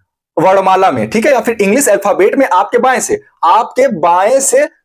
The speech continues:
चौथा alphabet, यानी कि पहला ये हो गया, दूसरा ये हो गया, तीसरा ये, चौथा, चौथा alphabet कौन सा हो जाएगा? तो आप बताएंगे D। अगर बोलता कि आपके बाएं से सातवां alphabet कौन सा है तो आप क्या बताते हैं?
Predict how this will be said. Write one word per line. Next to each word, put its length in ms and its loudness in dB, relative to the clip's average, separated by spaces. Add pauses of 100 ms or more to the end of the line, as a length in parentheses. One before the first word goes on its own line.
(120)
चौथा 340 2
alphabet, 520 0 (160)
यानी 280 2
कि 200 -2 (680)
पहला 240 2
ये 140 0
हो 140 2
गया, 160 0
दूसरा 340 0
ये 140 2
हो 100 2
गया, 120 2
तीसरा 360 -2
ये, 200 0
चौथा, 460 -2 (200)
चौथा 300 0
alphabet 360 -2
कौन 220 0
सा 80 -2
हो 80 0
जाएगा? 240 0
तो 100 -6
आप 120 0
बताएंगे 500 -2 (480)
D। 320 -4 (220)
अगर 200 2
बोलता 360 0 (240)
कि 180 -6
आपके 380 2
बाएं 360 0
से 300 -2 (420)
सातवां 500 0
alphabet 420 0
कौन 220 0
सा 140 0
है 160 0 (160)
तो 60 0
आप 140 0
क्या 120 0
बताते 360 -2
हैं? 180 -6